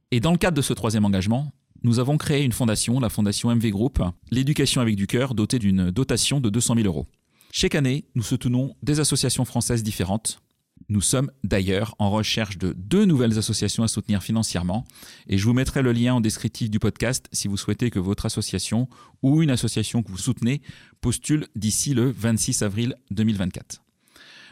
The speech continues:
Bref, en deux mille vingt-trois, nous avons soutenu deux associations, dont Entreprendre pour apprendre. Entreprendre pour apprendre est une fédération d'associations loi dix-neuf cent un à but non lucratif, agréée par le ministère de l'Éducation nationale et de la jeunesse,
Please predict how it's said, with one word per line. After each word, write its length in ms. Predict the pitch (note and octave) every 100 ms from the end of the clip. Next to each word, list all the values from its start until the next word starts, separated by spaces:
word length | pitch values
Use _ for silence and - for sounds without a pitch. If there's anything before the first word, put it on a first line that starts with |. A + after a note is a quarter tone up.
| -
Bref, 320 | C#3 E3+ - -
en 100 | C#3+
deux 100 | C#3
mille 140 | C#3+
vingt-trois, 380 | C3 A#2+ - C3+
nous 160 | C3+ G#2+
avons 180 | G#2 G#2+
soutenu 360 | - - G#2+ -
deux 260 | C#3 E3
associations, 560 | D3+ A#2 G2+ - G#2 B2
dont 280 | F2+ G#2+ G#2 _ _ _ -
Entreprendre 500 | B2+ - - G2+ G2
pour 160 | D#2+
apprendre. 380 | - - - - _ _ _ - - - _ _ _ -
Entreprendre 500 | C3+ - D3+ - D#3
pour 160 | - C3
apprendre 500 | B2 D#3 E3+ G3 - - A#2+
est 160 | -
une 140 | A2+ A2
fédération 520 | E3+ E3+ D3 - C#3
d'associations 580 | B2 A#2+ - A2+ - A2+
loi 140 | G2+
dix-neuf 240 | G2+ G2+
cent 160 | - F#2+
un 200 | G#2+ D3
à 100 | A#2
but 300 | F#2+ G2 -
non 120 | B2+
lucratif, 600 | D3+ D#3+ C3 - D3+ - - _ _ - - - _
agréée 360 | C#3 D#3 D#3 E3
par 120 | C3
le 60 | A#2
ministère 380 | A2+ - A#2+
de 80 | G#2
l'Éducation 520 | G2 F#2+ F#2 G2 -
nationale 360 | F#2 F2+ F#2+ F2+
et 60 | F2
de 40 |
la 80 | E2+
jeunesse, 480 | F2 E2+ - -